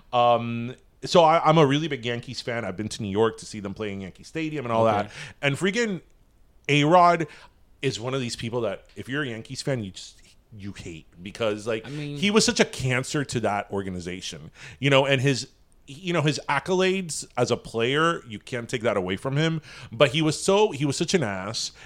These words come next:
Speaker 1: and he, he was very much disliked by real fans. And, you know, he, one of my problems with him is that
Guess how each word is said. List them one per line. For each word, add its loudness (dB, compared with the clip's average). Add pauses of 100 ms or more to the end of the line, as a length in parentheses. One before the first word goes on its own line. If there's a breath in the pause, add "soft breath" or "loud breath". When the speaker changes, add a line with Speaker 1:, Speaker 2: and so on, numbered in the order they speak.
(160 loud breath)
Speaker 1:
and 2 (160)
he, -2
he -4
was 0
very 0
much -2
disliked -2
by 2
real 0
fans. -4
And, -2 (340 loud breath)
you 2
know, 6
he, -8 (360)
one 4
of 2
my 4
problems -2
with -4
him -6 (100)
is -6
that -2